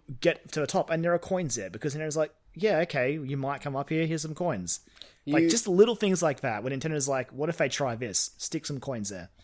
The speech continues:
Speaker 2: You explained that very well, by the way. I'm very impressed with that explanation.
Speaker 1: Yeah, without,
Speaker 2: That
Speaker 1: like,
Speaker 2: without giving away
Speaker 1: narrowing it
Speaker 2: anything.
Speaker 1: down.
Speaker 2: That was, yeah, it was
Speaker 1: Yeah.
Speaker 2: very good.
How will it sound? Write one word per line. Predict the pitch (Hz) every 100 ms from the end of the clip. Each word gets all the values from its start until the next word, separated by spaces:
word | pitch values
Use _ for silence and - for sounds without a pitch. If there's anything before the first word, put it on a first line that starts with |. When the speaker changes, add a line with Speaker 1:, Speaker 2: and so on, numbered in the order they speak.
| - - -
Speaker 2:
You | 165
explained | 156 - 165 143
that | 131 113
very | 113 135 110
well, | 104 98 90 - -
by | 90
the | 90
way. | 87 90 -
I'm | 107 101
very | 120 110
impressed | 98 104 -
with | 92
that | 92
explanation. | 92 - 92 92 - 95 - - - - - - - - - - -
Speaker 1:
Yeah, | 151 131
without, | 139 139
Speaker 2:
That | 127
Speaker 1:
like, | 120 - _ -
Speaker 2:
without | 123 135 131
giving | 131 131
away | 127 123
Speaker 1:
narrowing | 117 123
it |
Speaker 2:
anything. | 117 127
Speaker 1:
down. | 127 180
Speaker 2:
That | 135 127
was, | 120 -
yeah, | 127 131
it | 165
was |
Speaker 1:
Yeah. | 135 110
Speaker 2:
very | 131 123
good. | 123 110